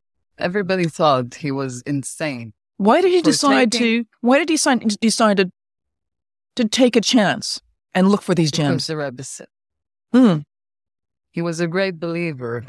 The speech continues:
Speaker 1: anything that the Rebbe said. And since he first met the Rebbe, anything that the Rebbe told him, any aspect of his life, personal, business, any,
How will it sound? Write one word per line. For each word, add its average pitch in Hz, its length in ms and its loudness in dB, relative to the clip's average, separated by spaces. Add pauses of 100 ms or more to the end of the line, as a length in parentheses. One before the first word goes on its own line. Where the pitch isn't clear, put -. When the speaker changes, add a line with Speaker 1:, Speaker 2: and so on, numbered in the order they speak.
Speaker 1:
anything 147 400 -2
that 123 200 -12
the 131 120 -10
Rebbe 120 300 -8
said. - 340 -16 (720)
And 120 800 -10 (580)
since - 360 -4
he 151 80 -2
first - 400 -6
met 147 280 -2
the 139 160 -4
Rebbe, 170 680 -2
anything 143 520 -6
that 135 180 -10
the 131 140 -4
Rebbe 123 240 -6
told 156 420 -2
him, 160 520 -4 (580)
any 180 260 0
aspect 151 580 -4
of 131 120 -6
his 127 160 -6
life, 143 480 -2
personal, 139 600 -6
business, 135 760 -8
any, 127 340 -10